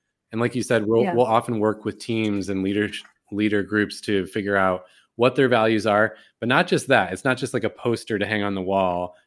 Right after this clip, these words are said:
Speaker 1: and check the box. We work through it to build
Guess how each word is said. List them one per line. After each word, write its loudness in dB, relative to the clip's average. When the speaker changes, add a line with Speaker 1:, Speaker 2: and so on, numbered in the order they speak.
Speaker 1:
and -10
check -4
the -8
box. -8
We 2
work 4
through 2
it 2
to -6
build 2